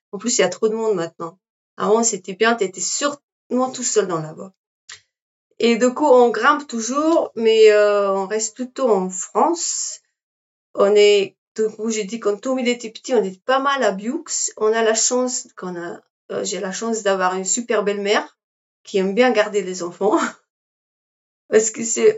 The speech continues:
normalement, on les prend pas trop à la falaise, les enfants avec nous. Sauf pendant le confinement, on a commencé, on a vu que c'est en fait pas si mal.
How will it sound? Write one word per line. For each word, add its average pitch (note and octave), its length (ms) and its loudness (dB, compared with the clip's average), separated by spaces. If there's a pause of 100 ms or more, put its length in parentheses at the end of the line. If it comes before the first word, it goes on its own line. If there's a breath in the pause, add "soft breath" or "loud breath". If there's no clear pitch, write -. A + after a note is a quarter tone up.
normalement, A#3+ 480 4
on C4 60 4
les G#3+ 160 6
prend A3 220 -6
pas B3+ 120 0
trop B3+ 220 -2
à G3 60 4
la F#3+ 100 2
falaise, G3 480 -4
les F#3 240 -12
enfants F#3 300 -8
avec F#3 260 -10
nous. D4+ 300 -2 (500)
Sauf D#4 300 0
pendant B3 260 4
le A3+ 120 2
confinement, A3+ 580 -2
on F3+ 120 0
a F3+ 120 -4
commencé, G3 640 -2
on G3+ 100 4
a G3 80 0
vu A#3 140 -6
que - 60 -8
c'est G3+ 120 -2
en F#3 100 -2
fait A3+ 300 -4
pas G3+ 140 -4
si F#3+ 240 -2
mal. G#3 340 -2